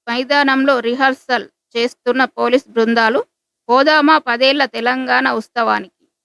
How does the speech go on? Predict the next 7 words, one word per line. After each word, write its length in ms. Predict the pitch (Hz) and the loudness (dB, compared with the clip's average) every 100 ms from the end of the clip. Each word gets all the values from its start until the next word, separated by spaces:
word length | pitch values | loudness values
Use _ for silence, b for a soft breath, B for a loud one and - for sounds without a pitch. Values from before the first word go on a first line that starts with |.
| _ _ | _ _
జూన్ 300 | - 277 294 | -2 4 4
రెండు 320 | 269 285 277 | 4 4 4
రాష్ట్ర 380 | 233 233 247 - | 2 0 -2 -2
ఆవిర్భావ 500 | 226 240 233 254 254 | 0 0 0 2 0
దినోత్సవానికి 800 | 226 226 247 - 233 226 240 269 | 0 -4 -4 -6 -4 -2 -2 -4
భారీగా 480 | 247 220 220 233 240 | 0 0 2 0 0
ఏర్పాటు. 500 | 226 214 190 208 | 0 -2 -6 -14